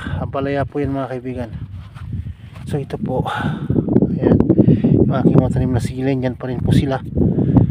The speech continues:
Sana po makasurvive sila. Kaso, ito pinaglaruan po ng aso. Ayun, pinasok po ng mga aso. Ayan. Dito po, sa gilid yan po, ay puro mga ano po yan, mga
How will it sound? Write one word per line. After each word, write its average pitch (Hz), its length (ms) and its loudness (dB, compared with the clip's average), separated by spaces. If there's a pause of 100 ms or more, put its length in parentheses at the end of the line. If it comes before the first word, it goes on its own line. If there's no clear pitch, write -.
(300)
Sana 123 240 -6
po 131 80 -8
makasurvive 120 600 -6
sila. 123 340 -6 (560)
Kaso, 147 460 0 (100)
ito 165 240 -4
pinaglaruan 143 640 0
po - 140 -4
ng 147 100 0
aso. 143 380 0 (1080)
Ayun, 156 220 2
pinasok 143 480 2
po 151 80 -2
ng 143 80 0
mga 143 220 2 (100)
aso. 139 240 -4 (1700)
Ayan. 117 240 -8 (1120)
Dito 156 240 0
po, 156 240 0
sa 139 160 0
gilid 139 240 2
yan 127 160 4
po, 151 100 -2
ay 131 80 0
puro 131 240 0
mga 127 220 0
ano 120 80 -4
po 131 160 -4
yan, 117 80 -2
mga 113 180 -2